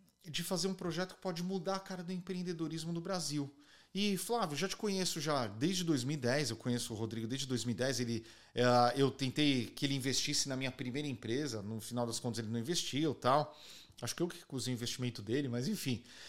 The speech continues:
Mas, é, já te conheço, conheço que você gosta de executar, te conheço como empreendedor, tô falando com o Banco Itaú de fazer um projeto que pode mudar a cara do empreende-, empreendedorismo no Brasil.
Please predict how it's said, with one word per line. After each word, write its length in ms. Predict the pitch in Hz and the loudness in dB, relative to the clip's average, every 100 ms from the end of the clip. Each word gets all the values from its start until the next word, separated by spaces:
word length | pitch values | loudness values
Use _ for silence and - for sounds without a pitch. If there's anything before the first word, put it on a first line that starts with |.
| - - | -16 -4
Mas, 260 | 147 165 160 | 6 8 8
é, 180 | 196 190 | 8 6
já 120 | 196 | 4
te 80 | - | 2
conheço, 500 | 240 208 208 202 - | 4 4 4 4 0
conheço 280 | 160 151 - | 0 0 0
que 80 | 156 | -2
você 280 | 147 - | 0 0
gosta 300 | 147 139 135 | 2 0 0
de 80 | 123 | -2
executar, 540 | 127 143 - 170 170 151 | -2 -4 0 2 4 2
te 100 | - | 0
conheço 220 | 139 - | -2 -2
como 120 | 147 | -4
empreendedor, 520 | 160 175 180 175 190 | -4 -2 0 2 0
tô 100 | 180 | 0
falando 280 | 175 190 180 | -2 -2 -2
com 120 | - | -2
o 20 | |
Banco 240 | 175 170 180 | -2 -2 -4
Itaú 460 | 175 175 175 185 - - - - _ - | 0 4 4 4 -4 -20 -20 -20 _ -10
de 120 | 135 | -6
fazer 200 | - 170 | 0 0
um 60 | 170 | 0
projeto 300 | 165 156 170 | 0 -2 -4
que 40 | - | -2
pode 220 | 165 156 | -2 0
mudar 340 | 175 143 175 | -2 0 0
a 20 | 196 | 0
cara 240 | - 151 | -2 -4
do 80 | 147 | -4
empreende-, 540 | 143 143 139 127 131 127 | -4 -4 -4 -4 -6 -4
empreendedorismo 720 | 131 139 131 127 123 113 127 | -4 -4 -2 0 0 -2 -4
no 40 | 143 | -2
Brasil. 400 | 165 139 185 | -2 0 0